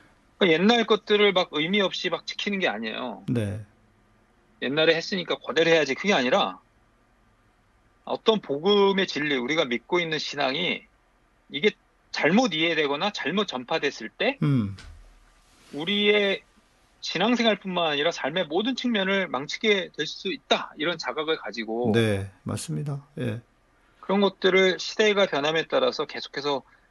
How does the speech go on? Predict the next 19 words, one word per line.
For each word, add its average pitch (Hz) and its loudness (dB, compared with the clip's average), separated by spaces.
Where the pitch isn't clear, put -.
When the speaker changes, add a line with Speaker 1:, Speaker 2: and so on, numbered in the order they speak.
Speaker 1:
바로잡을 139 2
줄 - -4
아는 113 -2
그런, 101 0
Speaker 2:
음. 90 -18
Speaker 1:
그런 156 2
것이 143 0
우리의 127 -2
디엔에이에 135 2
들어있어야만 123 2
한다. 180 0
Speaker 2:
네. 92 -8
그래요. - -4
그러니까 156 6
이게 147 8
우리가 160 8
진짜 160 6
개신교인이라고 147 8
하면 123 4